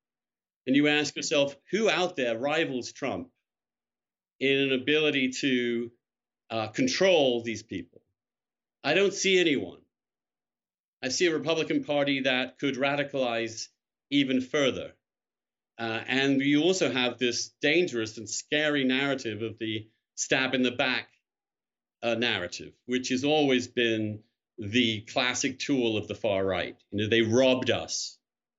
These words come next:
stole it, uh, and he's still the president.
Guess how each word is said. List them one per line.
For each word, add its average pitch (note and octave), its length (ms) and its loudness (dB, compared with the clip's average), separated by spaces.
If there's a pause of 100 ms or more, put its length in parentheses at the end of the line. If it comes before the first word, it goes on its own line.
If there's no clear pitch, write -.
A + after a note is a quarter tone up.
(380)
stole D3 600 2
it, D#2+ 160 -10 (1120)
uh, G2+ 400 -6 (280)
and C3 140 0
he's D3 300 0
still E3+ 320 4
the D3+ 120 -2
president. C3+ 460 -6